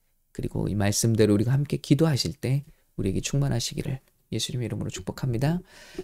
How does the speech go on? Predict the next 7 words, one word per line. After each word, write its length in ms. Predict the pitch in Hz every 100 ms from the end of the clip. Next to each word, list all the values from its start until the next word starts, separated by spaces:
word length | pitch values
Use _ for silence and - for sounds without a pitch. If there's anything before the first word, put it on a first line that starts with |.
| _ _ _ _ _ -
함께 200 | 170 -
기도하겠습니다. 1000 | 143 135 123 120 - 123 127 135 - - -
오늘은 360 | 120 127 131
잃어버린 440 | 117 131 127 120 113
영혼들 440 | 98 95 123 -
위해서 300 | 104 110 -
기도할게요. 720 | - 143 143 131 - 147 156